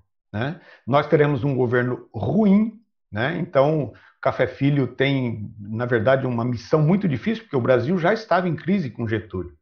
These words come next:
Essa crise se aprofunda, né? Nós temos um déficit na balança comercial, ou seja, a gente comprava mais do, do exterior do que vendia.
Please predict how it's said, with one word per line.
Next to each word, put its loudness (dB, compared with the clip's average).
Essa -4
crise -4
se -4
aprofunda, -4
né? -4
Nós 0
temos 0
um 0
déficit 0
na -2
balança -2
comercial, -2
ou 2
seja, -4
a -2
gente -2
comprava 0
mais 0
do, -2
do -6
exterior -4
do 0
que -2
vendia. 0